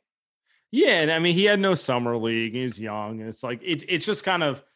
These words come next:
I feel like every Warrior fan feels a certain way because we see LaMelo not having those issues. Like, it's hard not to juxtapose the two. It's not fair to James Wiseman. It's just not fair to him, right? Like,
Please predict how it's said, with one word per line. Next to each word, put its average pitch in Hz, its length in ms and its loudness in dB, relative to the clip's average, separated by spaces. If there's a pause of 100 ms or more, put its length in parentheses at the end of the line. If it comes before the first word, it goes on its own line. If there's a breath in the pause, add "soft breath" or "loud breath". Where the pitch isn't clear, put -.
(360)
I 160 60 0
feel 262 220 -6
like 226 160 0
every 156 240 2
Warrior 123 340 0
fan 117 340 -4 (200)
feels 120 640 -4 (200)
a 123 80 -6
certain 151 400 -6
way 131 220 0
because 113 540 -4 (420)
we 139 140 -2
see 151 180 0
LaMelo 117 1000 0 (920)
not 143 240 2
having 104 320 -4
those 98 200 -12
issues. 90 500 -14 (140)
Like, 147 160 0
it's 151 140 -2
hard 165 560 0
not 135 240 0
to 139 80 -2
juxtapose 120 800 -4
the 117 80 -8
two. 104 420 -6 (260 soft breath)
It's 147 160 0
not 220 200 2
fair 151 320 0
to 131 100 0
James 110 320 -6
Wiseman. 104 360 -6
It's 101 100 -8
just 151 180 -6
not 143 180 0
fair 139 220 0
to 110 100 -4
him, 92 160 -14
right? 107 240 -8
Like, 113 200 -10